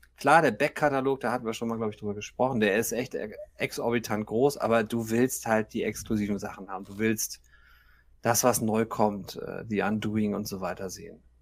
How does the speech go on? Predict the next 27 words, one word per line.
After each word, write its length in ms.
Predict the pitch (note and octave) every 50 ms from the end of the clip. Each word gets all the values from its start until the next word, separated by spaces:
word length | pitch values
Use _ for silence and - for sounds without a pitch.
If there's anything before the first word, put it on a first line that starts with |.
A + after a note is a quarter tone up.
| _
Und 220 | - - - - G2+
das 180 | G2 - -
ist 140 | - - -
natürlich, 340 | G#2 G2 - - G2 G2 -
wenn 100 | G#2+ G#2
das 140 | G#2+ G#2 -
schon 140 | - A2 C#3+
bei 120 | A#2+ G#2+
Sky 320 | - - - G#2+ G#2+ A2
gelaufen 520 | G#2 G#2+ G#2 G#2+ A2+ C3+ C3+ - C#3 B2 A#2
ist 160 | A2 - -
oder 160 | G2+ G#2 G#2
noch 160 | G#2 G#2+ -
bei 120 | - G#2 G2+
Sky 240 | - - - G2+ G2+
läuft, 340 | G2+ G#2 - A2 A2 - -
ist 200 | - - - -
diese 200 | G#2 G2+ G#2 F#2
Exklusivität 760 | - G#2 - - - G#2 G2+ F#2+ G2 G2+ - - - G2+ -
nicht 140 | - G2 -
gegeben. 440 | - - - - A2+ A#2 A#2+ A#2+ A2 - - - -
Eventuell 500 | G2+ A2+ G#2 B2 B2 D3 C#3+ D3+ D3+ C#3+
ist 160 | C3 B2+ -
es 100 | C3 -
sogar 200 | - B2+ B2+ B2+
vertraglich 640 | B2+ - B2+ - - - A2+ A#2 C3 - C3+ A#2+ -
nicht, 300 | B2+ A#2+ - - -